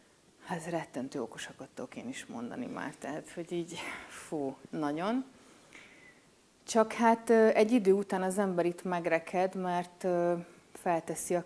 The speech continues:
kérdést önmagának, hogy, hogy mennyire hiteles. Tehát, hogy mondhatom én azt, amit hallok a zenmestertől, meg itt a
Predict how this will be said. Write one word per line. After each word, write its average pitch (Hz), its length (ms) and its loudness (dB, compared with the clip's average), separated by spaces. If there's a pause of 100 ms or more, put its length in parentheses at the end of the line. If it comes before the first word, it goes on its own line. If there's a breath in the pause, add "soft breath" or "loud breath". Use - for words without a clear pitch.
kérdést 165 600 -4
önmagának, 165 640 -6
hogy, 165 380 -6 (380)
hogy 165 140 -16
mennyire 147 280 -4
hiteles. - 800 -10 (220)
Tehát, - 260 -10
hogy 170 160 -10 (340)
mondhatom 170 600 -6
én 170 140 -2
azt, 170 280 -4
amit 165 460 -6
hallok 165 460 -4
a 160 340 -4
zenmestertől, 170 960 -4
meg 156 220 -6
itt - 220 -10
a 160 180 -2